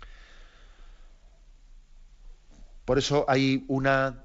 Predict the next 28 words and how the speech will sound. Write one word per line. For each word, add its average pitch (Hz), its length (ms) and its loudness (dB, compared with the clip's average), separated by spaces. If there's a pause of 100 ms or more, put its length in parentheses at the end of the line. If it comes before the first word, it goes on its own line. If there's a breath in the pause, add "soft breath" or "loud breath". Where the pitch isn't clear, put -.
(120)
educación, 143 840 0 (300)
¿m? 139 120 -12 (320)
en 117 160 -6 (100)
una 123 340 -6
gran 123 420 -2
pedagogía 131 600 0
y 127 80 0
educación 123 500 -2
en 131 120 -2
el 131 80 -4
Señor 139 340 0 (320 loud breath)
cuando 123 220 -2
enseña 139 300 0
el 123 100 2
Padre 147 260 2
Nuestro 139 480 -2 (360 loud breath)
para 143 200 4
formar 143 320 0
en 156 100 -2
nosotros 151 580 -4 (560 soft breath)
un 202 180 2
solo 151 320 0
corazón, 107 560 -2 (180)
una 160 260 2
sola 123 380 -2
alma. 98 380 -8
Orar 156 400 2
bien 170 400 -2